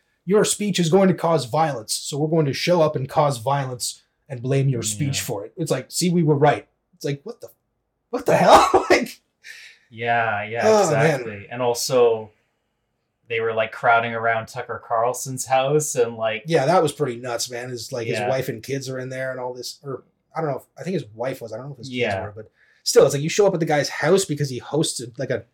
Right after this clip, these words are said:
Speaker 1: Fox News show. Like, Fox News isn't even that extreme, man. Like, it's not.
Speaker 2: Yeah, exactly.
Speaker 1: But I mean, like, even if it was, like, why would you show up at his,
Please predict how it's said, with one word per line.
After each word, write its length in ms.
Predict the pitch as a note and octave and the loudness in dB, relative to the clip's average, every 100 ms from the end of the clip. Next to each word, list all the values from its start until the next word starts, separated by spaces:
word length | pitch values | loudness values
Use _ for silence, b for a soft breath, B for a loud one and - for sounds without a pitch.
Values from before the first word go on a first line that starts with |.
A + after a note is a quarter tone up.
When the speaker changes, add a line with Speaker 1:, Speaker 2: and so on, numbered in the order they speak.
| _ | _
Speaker 1:
Fox 320 | C3+ - - | -4 -2 -4
News 260 | A2+ A#2+ F3+ | -6 -2 -2
show. 160 | - F#3+ | 0 4
Like, 340 | A3+ - - _ _ _ _ _ _ _ - | 4 2 -4 _ _ _ _ _ _ _ 0
Fox 240 | D4+ - | 2 2
News 220 | A#3+ A#3+ | 0 2
isn't 160 | A#3 B3 | 2 4
even 240 | A3 C#3+ | 4 4
that 180 | D#3 E3+ | 2 2
extreme, 540 | D#3+ - C#3+ D#3 A2+ | 0 -2 -2 -4 -6
man. 260 | A2 A2 C#3 | -10 -14 -14
Like, 160 | B2+ B2+ _ _ _ _ _ _ _ _ _ - | -16 -16 _ _ _ _ _ _ _ _ _ -12
it's 180 | F3 - | -4 0
not. 140 | B3 | 2
Speaker 2:
Yeah, 120 | C3 G2 | 2 0
exactly. 800 | - A#2 B2+ - A#2 G#2 G#2 - | -4 0 0 -2 -14 -18 -18 -2
Speaker 1:
But 140 | F3 A3 | 6 8
I 20 | |
mean, 120 | G#3+ | 10
like, 300 | G3 E3 - - | 8 6 0 -6
even 200 | A#3 B3+ | 2 4
if 80 | F#3+ | 4
it 260 | C3+ B2 G#3+ | 2 2 2
was, 320 | A3 A2+ - | 4 0 -2
like, 160 | B2 - | -6 -6
why 380 | C3 D3 E3+ | -4 -2 0
would 160 | F3+ D3 | 0 -2
you 80 | D3+ | -4
show 240 | E3 D#3 | 0 0
up 80 | D3+ | 0
at 80 | D3 | -2
his, 140 | C#3 | -4